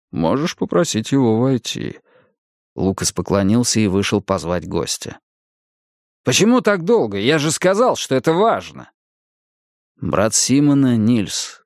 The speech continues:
также был высокопоставленным членом общины. Первый раз Лукас встретил его тогда же, в той палатке на юге Норвегии.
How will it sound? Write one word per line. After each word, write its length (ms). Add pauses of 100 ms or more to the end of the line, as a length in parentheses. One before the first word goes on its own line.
(100)
также 320
был 200
высокопоставленным 1120
членом 440
общины. 540 (580)
Первый 360
раз 300
Лукас 340
встретил 440
его 240
тогда 540
же, 280
в 80
той 220
палатке 540
на 120
юге 260
Норвегии. 720